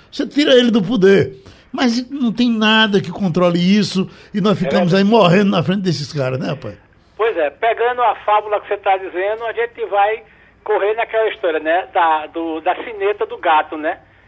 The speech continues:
Speaker 2: Eu acho que isso é a tese, mas a questão é, quem é que vai tirar a sineta do rabo do gato?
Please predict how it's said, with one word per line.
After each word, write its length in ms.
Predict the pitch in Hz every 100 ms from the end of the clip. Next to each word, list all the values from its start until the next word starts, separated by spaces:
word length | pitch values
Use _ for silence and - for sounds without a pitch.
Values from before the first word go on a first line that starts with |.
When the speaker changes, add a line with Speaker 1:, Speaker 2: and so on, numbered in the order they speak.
| _ -
Speaker 2:
Eu 140 | 214
acho 200 | 214 -
que 60 | 233
isso 220 | 240 -
é 80 | 262
a 40 |
tese, 440 | 247 220 233 262 285
mas 180 | 277 254
a 80 | 262
questão 420 | 269 - 277 277
é, 180 | 208 165
quem 220 | - 247
é 200 | 262 277
que 160 | 277 254
vai 480 | 170 185 196 226 - _ _ _ _
tirar 440 | 247 214 185 202 196
a 140 | -
sineta 500 | 220 185 175 190 208
do 100 | 202
rabo 340 | 208 175 180 208
do 140 | -
gato? 320 | - 139 117